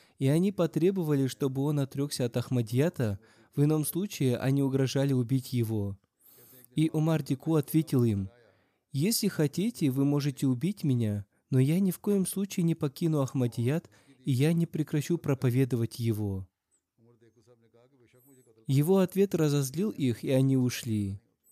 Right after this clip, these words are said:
Члены общины посоветовали ему уехать в город Дори.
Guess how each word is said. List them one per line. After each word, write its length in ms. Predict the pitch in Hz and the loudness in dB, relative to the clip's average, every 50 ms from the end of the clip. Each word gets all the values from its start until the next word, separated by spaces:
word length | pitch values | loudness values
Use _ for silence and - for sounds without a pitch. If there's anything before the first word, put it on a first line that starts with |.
| _ _ _ _ _ _ _ _ _ _ | _ _ _ _ _ _ _ _ _ _
Члены 440 | - - 151 151 160 156 147 143 139 | -8 -4 0 2 2 4 4 2 2
общины 360 | 135 135 - - 175 185 175 | 0 0 -2 -2 0 0 0
посоветовали 760 | - - 139 - - 143 127 139 170 - - 151 143 135 131 127 | -2 -2 -4 0 0 0 0 0 0 -2 -2 -2 -2 0 0 0
ему 400 | 123 117 123 123 120 139 170 165 | 0 0 0 0 0 0 0 0
уехать 420 | 135 120 131 143 139 - 131 113 | 0 0 0 -2 -2 -2 -2 -4
в 60 | 117 | -2
город 320 | 117 123 131 127 127 117 113 | -2 0 0 2 0 0 0
Дори. 440 | 117 117 113 107 104 98 98 98 | 2 2 2 2 0 0 -2 -4